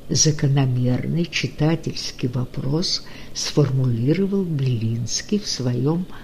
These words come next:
анализе Онегина. Что осталось с Онегиным потом? Воскресила ли его страсть для нового, более сообразного с человеческим достоинством страдания? Или убила она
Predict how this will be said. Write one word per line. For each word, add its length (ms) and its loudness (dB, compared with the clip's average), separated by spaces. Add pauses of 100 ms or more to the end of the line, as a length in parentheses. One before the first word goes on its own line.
(180)
анализе 840 2 (380)
Онегина. 640 -2 (800)
Что 300 -2
осталось 520 0
с 160 0
Онегиным 720 4
потом? 440 0 (1400)
Воскресила 880 6
ли 220 6
его 240 6
страсть 520 2
для 220 6
нового, 480 6
более 460 8
сообразного 960 4
с 40 2
человеческим 1000 2
достоинством 840 0
страдания? 800 0 (880)
Или 220 8
убила 720 6
она 320 0